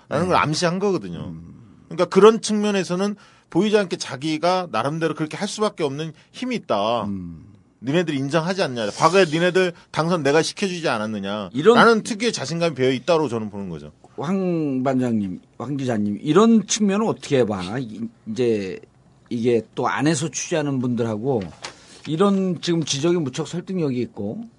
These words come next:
Speaker 1: 또 하나는 우린 그 국회법 개정,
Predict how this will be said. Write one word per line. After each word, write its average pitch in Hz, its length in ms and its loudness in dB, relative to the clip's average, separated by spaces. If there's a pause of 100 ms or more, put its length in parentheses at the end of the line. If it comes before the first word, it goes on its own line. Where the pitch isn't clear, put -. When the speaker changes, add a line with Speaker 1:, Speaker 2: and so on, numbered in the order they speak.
(140)
Speaker 1:
또 185 140 0
하나는 170 560 2 (580)
우린 208 380 6 (200)
그 147 760 0
국회법 190 540 0
개정, 147 240 2